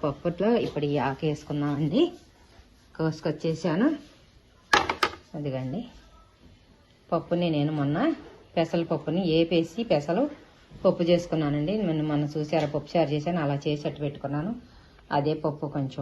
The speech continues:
ఉంది ఇంకా, దాంట్లో నేను ఇప్పుడు ఏ చేయబోతున్నా. ఇది పప్పు కూడా నానబెట్టేశానండి ముందుగానే, వేసిన పప్పు. ఇది ఇప్పుడు మనం ఉడకబెట్టుకుందాం. ఆ పప్పును కూడా ఉడకబెట్టుకుని రెడీ చేసుకోవాలండి. అవి ఇవి.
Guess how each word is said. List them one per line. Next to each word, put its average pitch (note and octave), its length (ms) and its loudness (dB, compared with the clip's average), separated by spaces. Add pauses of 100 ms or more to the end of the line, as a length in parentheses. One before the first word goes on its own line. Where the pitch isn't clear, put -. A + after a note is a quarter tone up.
ఉంది C#3 240 0
ఇంకా, D#3 180 -2 (140)
దాంట్లో D3+ 400 0
నేను D3+ 160 2
ఇప్పుడు C#3 240 -2
ఏ D3 60 2 (100)
చేయబోతున్నా. D3 480 0
ఇది C3+ 100 0 (120)
పప్పు C3 260 -6
కూడా F#3 140 0 (640)
నానబెట్టేశానండి D3 960 0
ముందుగానే, D3 420 0 (640)
వేసిన C#3+ 420 -2 (100)
పప్పు. C#3+ 240 -8 (840)
ఇది F#3+ 160 0 (100)
ఇప్పుడు C#3 240 -4 (960)
మనం C#3 180 -4 (100)
ఉడకబెట్టుకుందాం. D#3 680 0
ఆ - 100 0
పప్పును D3+ 360 -2
కూడా D3 160 2 (1080)
ఉడకబెట్టుకుని D#3+ 540 0 (100)
రెడీ D3+ 240 4
చేసుకోవాలండి. C3+ 680 -2 (200)
అవి C#3 220 0
ఇవి. C#3+ 160 -2